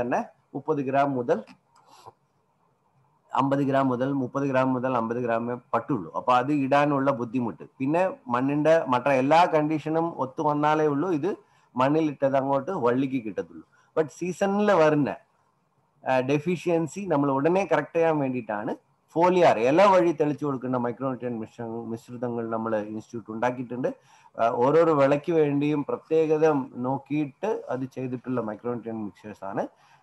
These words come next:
ആ, കുരുമുളകുകായിട്ടുള്ള മൈക്രോന്യൂട്രിയൻ മിക്സർ അഞ്ച് ഗ്രാം ഒരു ലിറ്റർ തോതിൽ mix ചെയ്തിട്ട് നമുക്ക്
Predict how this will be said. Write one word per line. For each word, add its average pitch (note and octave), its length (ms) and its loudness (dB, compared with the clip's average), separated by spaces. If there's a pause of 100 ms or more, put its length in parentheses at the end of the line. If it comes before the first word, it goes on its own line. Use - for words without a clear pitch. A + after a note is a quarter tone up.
ആ, A2+ 140 4
കുരുമുളകുകായിട്ടുള്ള C#3+ 960 2
മൈക്രോന്യൂട്രിയൻ A#2+ 640 -4
മിക്സർ A#2+ 320 -6
അഞ്ച് C#3+ 380 0
ഗ്രാം C3+ 480 -2
ഒരു B2 120 -4
ലിറ്റർ C3+ 340 -8
തോതിൽ A#2+ 460 -2 (360)
mix A#2+ 280 -10
ചെയ്തിട്ട് C#3 580 -4 (380)
നമുക്ക് B2+ 340 -8